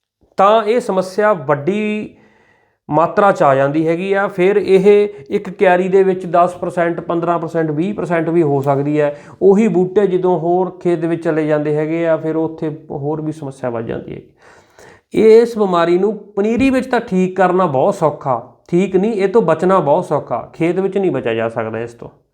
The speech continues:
ਖੇਤ ਵਿੱਚ ਬਚਣ ਲਈ ਵੀ ਇੱਕ ਆਪਾਂ ਅਖੀਰ 'ਤੇ ਪੁਆਇੰਟ ਡਿਸਕਸ ਕਰਾਂਗੇ, ਮੰਨ ਲਿਓ। ਜਿਹੜਾ ਹੈਗਾ ਕ-, ਕਿਆਰੀ ਦੇ ਵਿੱਚ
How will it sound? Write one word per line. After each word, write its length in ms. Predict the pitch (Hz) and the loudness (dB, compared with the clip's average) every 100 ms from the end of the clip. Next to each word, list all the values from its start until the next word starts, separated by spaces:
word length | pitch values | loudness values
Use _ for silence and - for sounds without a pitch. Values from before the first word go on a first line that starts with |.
| _ _ _ _ | _ _ _ _
ਖੇਤ 200 | 165 180 | 0 2
ਵਿੱਚ 160 | 202 196 | 0 -2
ਬਚਣ 260 | 190 190 | -2 0
ਲਈ 120 | 180 | 0
ਵੀ 120 | 185 196 | 2 0
ਇੱਕ 100 | 185 | 0
ਆਪਾਂ 240 | 165 175 | -2 -4
ਅਖੀਰ 220 | 170 156 | -2 -4
'ਤੇ 120 | 156 | -2
ਪੁਆਇੰਟ 260 | 185 147 143 | -4 -4 -4
ਡਿਸਕਸ 240 | 143 143 | -6 -8
ਕਰਾਂਗੇ, 300 | 143 131 151 165 135 | -6 -4 -4 -6 -6
ਮੰਨ 180 | 120 | -6
ਲਿਓ। 180 | 107 110 - _ _ - - - - - - | -6 -10 -12 _ _ -20 -20 -20 -20 -18 0
ਜਿਹੜਾ 180 | 190 240 | 4 4
ਹੈਗਾ 220 | 196 233 | 4 2
ਕ-, 600 | 240 - - _ _ - 175 - | -2 -8 -20 _ _ -20 -14 0
ਕਿਆਰੀ 280 | 190 190 208 | 2 2 2
ਦੇ 120 | 214 | 2
ਵਿੱਚ 180 | 202 | 2